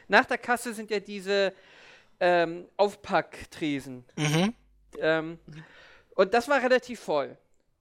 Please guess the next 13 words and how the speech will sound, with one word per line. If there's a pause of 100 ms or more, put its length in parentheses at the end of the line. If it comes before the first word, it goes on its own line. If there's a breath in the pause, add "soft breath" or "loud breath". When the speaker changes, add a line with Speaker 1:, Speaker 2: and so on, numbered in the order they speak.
(140)
Speaker 2:
Mhm.
Speaker 1:
Und
ich
fuhr (440)
aus
meiner
Kasse
mit
meinem
Einkaufswagen
gerade
direkt
gegenüber.